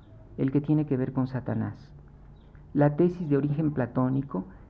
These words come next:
se halla bellamente desarrollada a lo largo de la historia entera de la literatura. Thomas Mann la ejercita en La muerte en Venecia, para tomar un ejemplo de moda. Los poetas en general, más que los novelistas,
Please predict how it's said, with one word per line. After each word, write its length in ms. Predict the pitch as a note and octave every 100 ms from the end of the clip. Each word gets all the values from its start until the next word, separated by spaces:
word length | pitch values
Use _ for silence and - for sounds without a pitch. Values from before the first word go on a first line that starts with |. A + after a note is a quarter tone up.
| -
se 120 | -
halla 220 | E3 F#3 D#3+
bellamente 580 | E3 F3 D#3+ E3 D#3+
desarrollada 840 | D3+ D3 C3 C3 C3 C#3 C#3+ D3+ -
a 120 | - C3
lo 100 | C3
largo 320 | C3+ C#3+ D3+
de 80 | C3+
la 100 | A#2
historia 500 | - C3+ C3+ C3 -
entera 360 | B2 B2 C#3 B2+
de 80 | A#2+
la 100 | A2+
literatura. 600 | A2+ A2 G#2+ - G2+ G#2+ - - - - - - -
Thomas 320 | F3+ G3 F#3+
Mann 280 | F3 D3+ B2
la 60 |
ejercita 440 | C3 C#3 - D3 C#3
en 60 |
La 80 | C3
muerte 300 | C3+ C#3 C#3
en 80 | B2+
Venecia, 500 | A#2+ A2 A2+ A2 A2 - - - -
para 160 | C#3+ C3+
tomar 280 | C3+ C#3+ D3
un 80 | D3+
ejemplo 440 | D3 C#3+ C#3 C3+
de 100 | A#2
moda. 400 | A#2 G#2+ G#2 A2 - - - - - -
Los 160 | C#3+ D3
poetas 360 | D3+ E3 G3 G3
en 120 | F3+
general, 480 | D3 C3+ C3+ C#3 D3
más 260 | C#3 D3
que 100 | -
los 180 | C#3 C3
novelistas, 680 | B2+ A#2+ B2 C#3+ - D#3